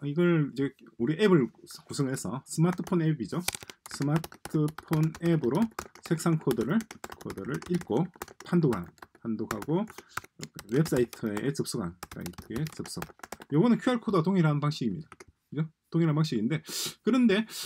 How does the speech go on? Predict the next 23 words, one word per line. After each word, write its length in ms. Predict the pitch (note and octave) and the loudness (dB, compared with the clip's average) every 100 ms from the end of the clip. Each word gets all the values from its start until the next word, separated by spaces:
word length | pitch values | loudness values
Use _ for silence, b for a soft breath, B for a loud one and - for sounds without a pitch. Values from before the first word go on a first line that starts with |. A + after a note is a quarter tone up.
| B | B
어, 200 | F#3 F#3+ D#3+ | -4 0 6
요걸 600 | F#3 B3 A#3+ G#3+ G3 D#3+ | 6 8 6 6 4 4
뭐 220 | D#3+ C#3+ A#2 | 4 6 6
여러 160 | C3+ | 8
가지 220 | A3 F#3+ | 8 6
이유로 420 | C#3+ D3 E3 D3 A#2+ | 6 8 8 8 6
해서, 360 | - A2 E3+ F3 | 2 -2 -4 -4
어, 180 | A2+ A2 | -6 -4
제대로 320 | - C#3 A3 | 0 2 4
인식을 360 | G3+ A3 A#3 F3+ | 2 0 2 2
못했을 680 | G#2+ - A#3+ - A3+ G#3 | 0 -2 -2 2 2 2
수도 240 | F#3+ - E3 | -2 0 0
있잖아요. 500 | - G2 A2 F3+ - - _ _ | 2 -4 -2 -4 -6 -14 _ _
그죠? 200 | A#2+ E3+ F3+ _ - | -6 -6 -8 _ -6
그러니까 340 | C#3+ D3+ D3+ E3 | -4 -2 -2 0
이, 220 | F#3+ F#3 | 0 4
여기서부터 520 | G#3+ E3 D#3+ F3+ F3 | 2 2 0 0 0
아이피브이 460 | C#3+ F3+ A#3 A3+ A3 | 4 4 4 4 2
식스 300 | - A3+ F#3+ | 0 -2 0
주소를, 580 | F3 E3 F3+ E3+ E3 - _ _ b b | 0 4 6 8 6 0 _ _ b b
을 240 | D3 B2+ A#2 | 0 2 4
뽑아내야 360 | G#3 G3 F#3+ | 4 4 4
되는데, 480 | C3 A2+ A#2+ D3+ A2+ | 6 4 4 2 -2